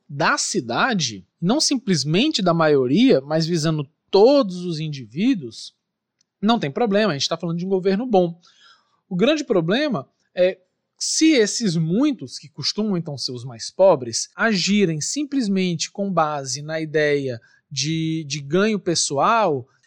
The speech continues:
e, e também impedir a busca pelo bem comum da cidade,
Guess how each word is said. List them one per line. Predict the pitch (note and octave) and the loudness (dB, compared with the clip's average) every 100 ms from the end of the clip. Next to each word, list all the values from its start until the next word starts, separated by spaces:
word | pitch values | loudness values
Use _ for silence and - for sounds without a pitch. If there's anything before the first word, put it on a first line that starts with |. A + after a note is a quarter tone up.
| _ | _
e, | D3+ D#3 D#3 D#3 D#3 D3+ D3 D3+ | -6 -2 0 0 -2 -6 -8 -10
e | C3 | -6
também | - F3+ D#3+ G3 G3 - _ - | -2 0 2 0 -2 -10 _ -12
impedir | G#3+ G#3+ G3 C#3+ D3 B3 G#3+ _ _ | -10 -6 -4 -4 -4 -4 -4 _ _
a | - | -10
busca | D3 F3+ B3 G3 | -4 -4 -2 -4
pelo | F3+ F3+ | -2 -2
bem | E3 E3+ | -2 -4
comum | E3+ D#3+ C#3+ F#3+ G#3+ C#3 _ _ _ - | -4 -6 -2 0 0 -4 _ _ _ -6
da | C#3 | -4
cidade, | - B2 C#3+ A#3 A#3+ C3+ | -4 -4 0 0 -2 -6